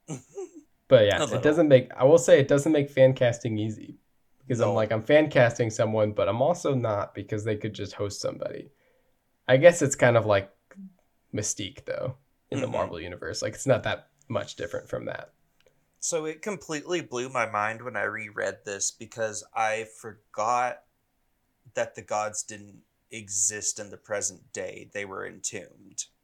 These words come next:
Speaker 1: or trapped. So I was like, "Oh my gosh, wow. It's
Speaker 2: Pretty much
Speaker 1: crazy."
Speaker 2: the only ones that are in the modern day are Bast, and that's only for, like, a few years, so she
Speaker 1: Mm-hmm.
Speaker 2: doesn't know a lot.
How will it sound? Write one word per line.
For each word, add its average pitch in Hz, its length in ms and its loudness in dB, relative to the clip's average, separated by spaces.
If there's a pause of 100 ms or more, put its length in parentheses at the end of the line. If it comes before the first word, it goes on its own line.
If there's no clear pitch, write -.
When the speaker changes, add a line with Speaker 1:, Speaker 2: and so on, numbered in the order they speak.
(120)
Speaker 1:
or 98 80 -16
trapped. - 720 -10 (640)
So 117 240 2
I 113 180 2
was 117 140 -2
like, 107 180 -2
"Oh 139 160 0
my 113 140 0
gosh, 107 720 0 (280)
wow. 113 360 2 (1300)
It's - 200 -6
Speaker 2:
Pretty 127 260 2
much 208 120 6
Speaker 1:
crazy." - 140 -4
Speaker 2:
the 143 60 6
only 139 160 4
ones 123 320 6
that 117 100 4
are 113 100 4
in 110 100 0
the 107 80 2
modern 104 340 2
day 95 560 -2
are 107 140 -2
Bast, 113 500 0
and 113 140 -6
that's 107 180 0
only 110 240 0
for, 107 140 -4
like, 101 180 2
a 92 60 -6
few 110 200 -6
years, 98 520 -4
so 101 140 -4
she 113 140 -8
Speaker 1:
Mm-hmm. 107 80 -4
Speaker 2:
doesn't 107 220 -2
know 95 180 0
a 90 60 -4
lot. 92 460 -4